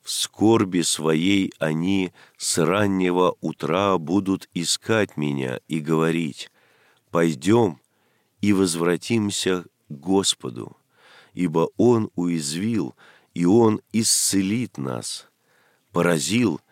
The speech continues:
и перевяжет наши раны, оживит нас через два дня, в третий день восставит нас, и мы будем жить пред лицом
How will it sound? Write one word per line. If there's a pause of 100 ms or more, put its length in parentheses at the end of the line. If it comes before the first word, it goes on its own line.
(300)
и (160)
перевяжет
наши
раны, (800)
оживит
нас (300)
через
два
дня, (500)
в
третий
день (320)
восставит
нас, (400)
и
мы
будем
жить (160)
пред
лицом